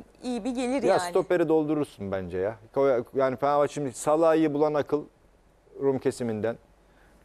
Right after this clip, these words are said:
Speaker 2: Ee, Çin'de gidip Kim Min-jae'yi
Speaker 1: Fenerbahçe,
Speaker 2: getiren
Speaker 1: evet.
Speaker 2: akıl, stoper aklı, kimse yani.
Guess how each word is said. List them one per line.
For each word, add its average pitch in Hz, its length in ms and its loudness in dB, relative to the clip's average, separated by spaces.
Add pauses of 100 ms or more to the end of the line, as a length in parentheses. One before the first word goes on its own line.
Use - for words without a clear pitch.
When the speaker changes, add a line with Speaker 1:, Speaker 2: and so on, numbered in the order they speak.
(140)
Speaker 2:
Ee, 120 420 4 (120)
Çin'de 151 340 2
gidip 139 220 0 (760)
Kim - 120 2
Min-jae'yi 247 60 4 (160)
Speaker 1:
Fenerbahçe, 285 300 6
Speaker 2:
getiren - 220 4
Speaker 1:
evet. - 260 -4 (460)
Speaker 2:
akıl, 131 320 -2 (120)
stoper 120 400 0
aklı, 107 400 -2
kimse 135 300 -4
yani. 95 300 0